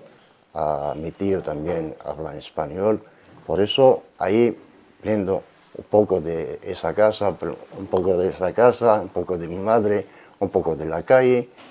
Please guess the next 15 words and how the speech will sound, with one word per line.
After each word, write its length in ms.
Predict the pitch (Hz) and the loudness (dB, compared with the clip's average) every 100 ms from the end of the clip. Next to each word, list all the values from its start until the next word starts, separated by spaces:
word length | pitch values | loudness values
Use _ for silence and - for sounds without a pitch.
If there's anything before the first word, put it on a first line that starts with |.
| - | -8
y 80 | 87 | -6
cuando 380 | - 101 101 98 | 0 2 4 4
entro 500 | 101 101 98 107 - _ _ _ _ | 4 2 2 2 -2 _ _ _ _
a 40 | |
trabajar 480 | - 90 85 - 85 | -6 -2 0 0 0
al 160 | 85 80 | 0 -2
Cervantes, 760 | - 78 90 113 - 131 - - _ _ _ _ _ _ _ _ _ _ _ _ - | -6 -2 0 0 0 0 -2 -18 _ _ _ _ _ _ _ _ _ _ _ _ -14
estoy 360 | - - 123 | -8 4 8
hablando 560 | 120 123 135 131 143 - - | 8 8 4 4 2 0 0
poco 260 | 123 107 | 0 2
a 60 | 101 | 2
poco, 320 | 98 - 69 - | 0 -4 -10 -6
y 140 | 95 | -2
ahí 500 | 90 90 113 151 151 _ _ _ _ _ _ _ - | 0 4 6 6 2 _ _ _ _ _ _ _ -8
refuerzo 760 | 80 92 104 113 - 110 110 | -6 0 6 6 6 2 2